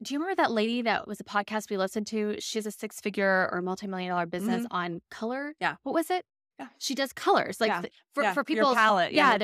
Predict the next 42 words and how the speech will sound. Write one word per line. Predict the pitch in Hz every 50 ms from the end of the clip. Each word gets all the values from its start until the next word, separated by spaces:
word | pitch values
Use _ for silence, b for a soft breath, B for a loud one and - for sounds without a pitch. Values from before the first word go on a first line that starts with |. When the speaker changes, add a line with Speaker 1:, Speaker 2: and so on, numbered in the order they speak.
| 208 208
Speaker 1:
there's | 202 202
their | 208 196
Speaker 2:
palette. | 226 220 - -
Speaker 1:
palette, | 262 262 254 233 - -
color | - 269 294 294
palette | 247 262 269 247 190 214
for | - 233
their, | 214 208 196 196 -
uh, | - 190 185
skin | 180 - - - 285 277 269
tone | - 226 196 185 180
based | 196 190 190 -
on | 208 190
what | 185 190
they, | - 185 180 180 _ _ _ _ _ _ _ _
what | - 226 240 -
they | 269 254
look | 247 240 247
like, | 247 226 208
their | 220 208
hair, | 185 214 226 226 220
eyes, | - 202 208 202 202
or | 196
whatever. | 202 226 240 240 220 214 196
Then | 185 208 214
it | 220 - -
tells | - 208 220 208 -
them, | 214 196
like, | 190 180 175
"These | 196 202 214
are | 202
the | 196
colors | - - 208 196 185 185
that | 185 -
you | 185
should | - - 180
buy | 185 220
for | 254
Speaker 2:
Mm-hmm. | 190 226
Speaker 1:
themselves." | 190 185 - 185 170 196
I'm | 214 202
like, | 196 -